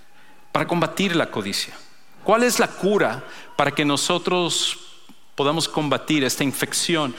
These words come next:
que todos nosotros tenemos en algún grado u otro? Y la respuesta es esta,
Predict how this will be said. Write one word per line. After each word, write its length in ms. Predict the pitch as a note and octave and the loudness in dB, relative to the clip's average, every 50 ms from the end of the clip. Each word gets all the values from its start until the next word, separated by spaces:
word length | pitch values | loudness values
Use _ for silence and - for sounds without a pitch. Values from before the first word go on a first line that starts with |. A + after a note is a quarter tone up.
| - - - - - | -10 -12 -8 0 0
que 100 | F#3 F#3 | 0 0
todos 520 | G3 - - F#3 A#3 A#3 B3+ C#4 C#4 B3+ | 0 -4 -2 2 4 4 6 6 4 2
nosotros 500 | A#3 A3+ F#3 - G#3 F#3 - F3+ - - | 2 0 0 0 0 0 0 -2 -2 0
tenemos 520 | - E3+ C#3+ C3+ A#2 G2+ G#2+ A2+ - - | 0 0 2 2 0 0 -2 -4 -2 -2
en 100 | C3+ B2 | 0 0
algún 400 | A#2+ A#2 A#2+ A2+ A#2 C#3 D#3 D#3+ | 2 2 0 0 0 0 0 0
grado 480 | D#3 C3+ A2+ A2 A2 G#2 G#2+ A2 G2+ - - - - - - - - - - - - | 0 0 2 2 0 0 0 -4 -6 -8 -12 -18 -18 -20 -20 -20 -20 -20 -20 -14 -6
u 140 | - A#2 A2 | -2 0 0
otro? 260 | G#2+ F#2 E2+ - - - - - - - - - - - - - - - | 0 0 -2 -8 -14 -14 -16 -18 -18 -20 -20 -20 -20 -20 -20 -16 -8 -4
Y 60 | B2 | -2
la 100 | A#2+ C3+ | 0 0
respuesta 420 | B2+ B2 - - D3 C3 - - C3+ | 0 -2 -2 -2 -2 -2 0 -2 -2
es 120 | - - | -2 -2
esta, 240 | D3+ A#2+ - - | -4 -4 -6 -10